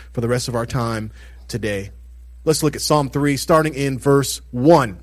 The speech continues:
This is David talking. He says, "O Lord, I have so many enemies.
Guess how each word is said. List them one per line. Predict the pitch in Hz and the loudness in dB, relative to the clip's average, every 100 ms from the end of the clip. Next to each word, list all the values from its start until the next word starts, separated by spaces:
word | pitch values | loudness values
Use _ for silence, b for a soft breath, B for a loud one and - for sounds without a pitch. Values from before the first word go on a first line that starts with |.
| - | -6
This | 147 147 | -4 -2
is | 135 | -6
David | - 185 180 170 170 | 2 4 6 4 0
talking. | 170 151 131 123 | -2 -2 -8 -6
He | 170 | -6
says, | - 196 196 190 - B B | 0 2 4 2 -4 B B
"O | 247 262 | 6 8
Lord, | 262 269 262 | 10 10 10
I | 254 | 6
have | 240 240 | 4 -2
so | - - 254 254 247 | -4 0 6 8 8
many | 226 240 226 226 | 6 -2 -2 -6
enemies. | 226 247 220 147 104 - | -2 0 -2 -6 -8 -12